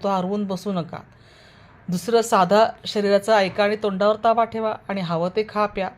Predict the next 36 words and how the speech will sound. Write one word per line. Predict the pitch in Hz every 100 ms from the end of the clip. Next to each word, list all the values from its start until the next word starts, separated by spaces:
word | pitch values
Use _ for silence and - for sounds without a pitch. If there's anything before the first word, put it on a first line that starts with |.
| _ _ -
तुम्हाला | 196 190
सर्वांनी | 190 190 175 175 180
सगळं | 175 185
सापडेल. | 185 180 185
बारा | 180 175 185
म्हणजे | 202 202
डायरी. | 185 170 170 156 - - - - -
खरी | - 214 254 254 - 175
जुनाट | 180 175 190 190
नक्की | 202 175 - 202
नसली | 185 196 196
तरीसुद्धा | 196 202 202 165 170 175
काय | 175 190 208 226
झालंय, | 190 170 170 170 - - _ -
काय | 190 190 196
आहे | 170 175
हे | 180
सगळं | 185 175 208
लिहून | 202 196 196
त्या | 202
डायरीत | 185 170 180
तुम्ही | 180 185
नोंद | 180 170 170
करत | 175 175
चला. | 175 180 196 - - - -
आयुष्यात | 175 185 214 208
काय | 202 196
व्हायला | 202 190 202 190
हवं | 175 180 175 - -
इतक्या | 185 - 214
नोंदी | 202 190 196
केल्या | 202 180
तरी | 196
पुष्कळ | 208 - - 180
पुरे | 180 170
आहे. | 180